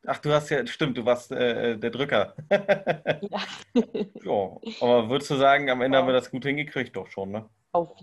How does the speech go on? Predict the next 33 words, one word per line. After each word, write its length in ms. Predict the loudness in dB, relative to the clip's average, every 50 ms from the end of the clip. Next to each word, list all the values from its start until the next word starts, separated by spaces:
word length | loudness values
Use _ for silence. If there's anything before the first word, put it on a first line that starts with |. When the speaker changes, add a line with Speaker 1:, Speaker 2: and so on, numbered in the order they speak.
| -10
Speaker 2:
jeden 260 | -8 -6 -6 -6 -6 -6
Fall. 340 | -4 -2 0 0 0 0 -2
Am 100 | -4 -4
Ende 220 | -4 -4 0 0 0
haben 80 | 2
wir, 140 | 0 -2 -2
glaub 240 | -2 -2 -2 -2 -4
ich, 100 | -6 -10
sogar 480 | -8 -4 -2 0 0 0 -2 -4 -6 -12 _ _ _ _ _ _ _ _ _ _ _ _
gegeneinander 640 | -10 -6 -4 -2 -2 -2 -2 -2 0 4 4 4 4
eine 320 | 2 0 -4 -8 -8 -12 _ -8
Challenge 380 | -6 -4 -2 -2 -2 -4 -6 -8
gemacht, 340 | -6 -4 -4 -4 -4 -6 -6 -4
wer 160 | -4 -4 -2
mehr 160 | -2 -4 -4
trifft. 440 | -4 -4 -6 -6 -6 -10 -20 -20 -20 _ _ _ _ _ _ _ _ _
War 180 | -6 -2 0 0
auf 100 | 0 0
Speaker 1:
Wer 60 | 0 0
Speaker 2:
jeden 80 | 2 2
Speaker 1:
hat 80 | 0 0
Speaker 2:
Fall 20 | -2
Speaker 1:
eigentlich, 180 | -6 -10 -12 -14
Speaker 2:
witzig. 340 | -18 -18 -18 -20 -20 -6 0
Speaker 1:
wer 140 | 2 2 2
hat 80 | 2 2
gewonnen? 460 | 2 2 4 4 4 2 0 -4 -6 _
<laughs> 760 | -6 -6 -4 -6 -8 -4 -2 -2 -2 -2 -4 -6 -6 -8 _ _ _ _ _ _ -20 -18 -16 -12 -10
Speaker 2:
Weiß 200 | -10 -6 -4 -4
ich 160 | -4 -2 0
gar 220 | 2 2 2 0 -2
nicht 360 | -6 -8 -8 -12 -14 -12 -8
mehr. 300 | -6 -6 -6 -6 -8